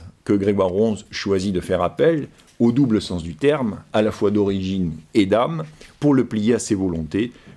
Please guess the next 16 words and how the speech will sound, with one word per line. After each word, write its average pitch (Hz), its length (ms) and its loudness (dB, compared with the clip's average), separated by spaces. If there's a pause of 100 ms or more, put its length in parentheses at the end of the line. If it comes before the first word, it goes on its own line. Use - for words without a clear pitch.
contribuant 135 540 2
ainsi 123 220 2
un 120 80 4
peu 113 140 -2
plus, 147 480 -6 (140)
en 113 160 4
élevant 120 340 2
moralement 123 680 0
sa 110 160 0
personne, 113 560 -2 (400)
à 107 80 0
l'agréger 92 420 0
au 120 100 0
monde 101 220 2
des 92 120 0
dominants. 87 420 -2